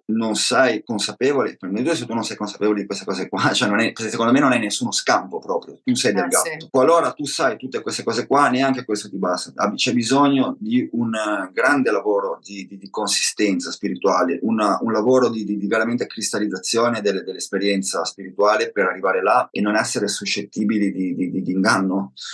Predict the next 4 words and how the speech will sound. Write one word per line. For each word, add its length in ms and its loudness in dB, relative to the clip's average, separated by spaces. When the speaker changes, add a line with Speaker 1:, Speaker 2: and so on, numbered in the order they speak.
Speaker 1:
perché, 920 2
cioè, 240 -2
sei 220 -4
talmente 1000 2